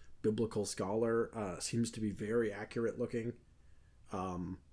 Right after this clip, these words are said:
everyone's wearing, you know, the appropriate amount of, like, traditional shawls and jewelry and everything like that. Like, it looks very accurate.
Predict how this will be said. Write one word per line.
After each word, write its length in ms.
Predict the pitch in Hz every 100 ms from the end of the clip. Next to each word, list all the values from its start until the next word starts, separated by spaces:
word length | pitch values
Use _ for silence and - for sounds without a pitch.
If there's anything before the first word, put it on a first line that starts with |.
| - - - -
everyone's 420 | 113 110 110 107 107
wearing, 440 | 113 110 104 107 127
you 100 | 107
know, 120 | 98
the 140 | 101
appropriate 500 | 98 - 120 117 107
amount 260 | 104 104 104
of, 140 | 101
like, 320 | 101 98 98
traditional 520 | - 139 131 - 127 117
shawls 420 | - 113 110 107
and 120 | 110
jewelry 480 | 104 110 110 110 107
and 80 | 110
everything 340 | 107 104 107
like 180 | 101 101
that. 280 | 104 101 104
Like, 140 | 104
it 120 | 110
looks 280 | 110 123 -
very 420 | 98 110 110 107
accurate. 500 | 98 104 117 110 110